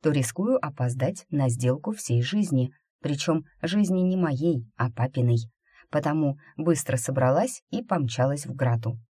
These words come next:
Выбежала на парковку, открыла дверцу и упала на водительское сиденье. Ключ повернулся в зажигании, и мотор ожил,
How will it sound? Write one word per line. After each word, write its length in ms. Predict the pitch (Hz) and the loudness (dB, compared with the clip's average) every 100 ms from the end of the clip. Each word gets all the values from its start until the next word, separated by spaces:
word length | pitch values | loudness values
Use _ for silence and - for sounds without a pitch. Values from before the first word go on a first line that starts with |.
| _ | _
Выбежала 520 | 151 175 135 131 131 | 2 2 4 2 2
на 120 | 131 | 2
парковку, 600 | 131 131 - 113 113 185 208 _ - | 0 -4 -2 -2 -2 -6 -8 _ -6
открыла 460 | 147 156 - 175 131 | -4 -2 0 2 2
дверцу 580 | 127 147 214 - 247 254 | 2 0 -2 -4 -6 -4
и 120 | 180 | -2
упала 480 | 170 117 113 196 226 | 0 0 0 0 2
на 140 | 208 | 0
водительское 640 | 143 131 143 143 143 - 135 | 2 0 -2 -6 -8 -4 -4
сиденье. 640 | - 135 135 127 123 123 - _ - - | -4 -4 0 0 0 -2 -8 _ -20 -4
Ключ 300 | 165 139 - | -2 -2 -2
повернулся 640 | 135 139 143 131 - 123 | 0 0 2 0 -2 -4
в 20 | |
зажигании, 760 | 127 127 139 160 226 247 247 254 _ _ | -2 -2 -2 -2 -2 -2 -4 -8 _ _
и 100 | 156 | 2
мотор 400 | 147 113 135 - | 2 2 -2 -4
ожил, 440 | - 135 131 131 | -4 -2 0 -2